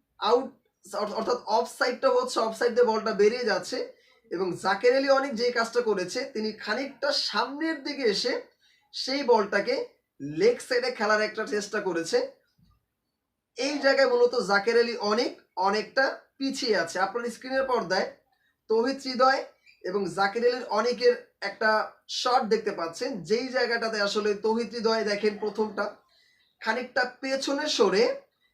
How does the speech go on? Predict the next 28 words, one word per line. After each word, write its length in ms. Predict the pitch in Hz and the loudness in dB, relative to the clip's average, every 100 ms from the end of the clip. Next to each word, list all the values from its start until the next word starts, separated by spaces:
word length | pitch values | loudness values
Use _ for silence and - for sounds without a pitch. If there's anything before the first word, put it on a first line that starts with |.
| _ - | _ -10
তিনি 440 | 453 480 480 - _ _ _ _ _ _ - | -4 -2 -4 -6 _ _ _ _ _ _ 0
অফ, 240 | 226 262 - - | 0 0 -10 -6
লেগ 240 | 196 233 - | 2 2 2
সাইডের 400 | 269 254 285 240 | -2 0 -2 2
বলটাকে 380 | 226 226 254 | 4 4 -2
অফ 240 | 226 226 226 | -2 -2 -4
সাইডটা 400 | - 240 - 247 | -2 -2 2 0
ক্লিয়ার 300 | 226 202 185 | 2 0 0
করেছেন 400 | 175 165 165 240 - _ _ _ _ _ _ _ _ _ - | -2 -2 2 2 0 _ _ _ _ _ _ _ _ _ -4
এবং 340 | 196 214 220 - _ _ | 2 4 2 -2 _ _
তৌহিদ 420 | 247 262 277 - | 2 4 2 -2
হৃদয় 320 | 247 240 254 | 0 2 4
যে 160 | 208 220 | 2 0
কাজটা 280 | 226 226 240 | 0 -2 0
করেছেন, 380 | 214 208 226 | 2 2 0
ঠিক 160 | 226 233 - | -2 -8 -6
উল্টো 320 | 262 269 285 | -6 -4 -4
কাজটা 260 | 269 233 226 | -4 -6 -4
করেছেন 340 | 214 208 214 | -2 -2 -4
কিন্তু 180 | 202 226 | -6 -10
জাকির 440 | 143 165 165 175 | -6 -6 -2 -2
আলী 120 | 160 151 | -2 -2
অনেক। 240 | 123 113 - 131 | -6 -12 -18 -10
জাকির 240 | 165 185 240 | -8 -6 -6
আলী 120 | 247 | -2
অনেক 220 | 254 240 | 0 0
যেটা 180 | 214 233 | 0 -2
করেছেন 400 | 226 208 196 - | -2 -4 -2 -2